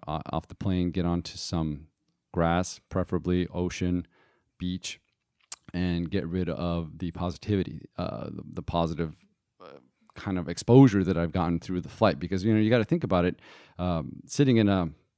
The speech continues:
metal tube at thirty-five thousand feet, you're getting ionizing radiation. Y-, it's not a natural environment, so you wanna connect back as fast as possible, uh, get that kind of earthing, grounding, the, the, the negative ions. So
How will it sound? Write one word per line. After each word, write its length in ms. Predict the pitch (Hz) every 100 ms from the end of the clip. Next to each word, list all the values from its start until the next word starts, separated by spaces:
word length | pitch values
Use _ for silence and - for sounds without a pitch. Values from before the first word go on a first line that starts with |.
| _ _ _ _ _ _
metal 280 | 98 104 92
tube 400 | - - 110 92
at 80 | -
thirty-five 400 | 98 92 92 90
thousand 340 | 92 90 85 80
feet, 280 | 117 113 -
you're 240 | 92 85
getting 160 | 87 85
ionizing 520 | - 92 90 87 87
radiation. 680 | 85 85 90 104 - 98 95
Y-, 80 | 90
it's 300 | 78 82 80
not 120 | 104
a 60 | 90
natural 460 | 90 90 - 90
environment, 480 | 80 80 104 104 104
so 120 | -
you 140 | 92 92
wanna 160 | 101
connect 320 | - 101 87 -
back 200 | 82 76
as 80 | -
fast 260 | 71 73
as 60 | -
possible, 520 | 85 82 - 80 80 _ - - -
uh, 140 | 82 78 71
get 220 | 95 87
that 160 | 87 82
kind 180 | - 85
of 60 |
earthing, 380 | 82 85 - 87
grounding, 480 | 82 85 82 82 80
the, 160 | 80 80 _
the, 120 | 80
the 240 | 76 80 87
negative 380 | 85 85 82
ions. 360 | 80 76 69 80
So 200 | 98 95